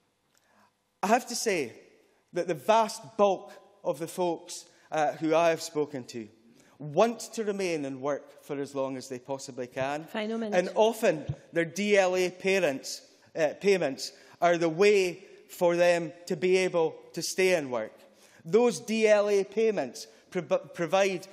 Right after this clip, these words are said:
Speaker 1: additional care so that their loved ones can continue to go, uh, and work. So this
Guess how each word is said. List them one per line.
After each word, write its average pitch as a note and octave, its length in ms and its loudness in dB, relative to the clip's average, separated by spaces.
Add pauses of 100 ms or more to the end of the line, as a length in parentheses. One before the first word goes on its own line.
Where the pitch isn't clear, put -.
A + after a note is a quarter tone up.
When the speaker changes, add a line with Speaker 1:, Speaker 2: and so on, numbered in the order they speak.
(140)
Speaker 1:
additional F#3+ 520 0
care G3 460 -2 (220)
so - 180 -6
that F#3 140 -4
their G#3+ 160 2
loved A#3 280 2
ones B2+ 360 -4 (220)
can E3 120 -4
continue D#3 640 -4 (260)
to E3+ 100 -6
go, D3 380 0 (220)
uh, C3+ 240 0
and C3+ 180 -6
work. B2+ 380 -4 (280)
So F3+ 420 0
this C4+ 300 2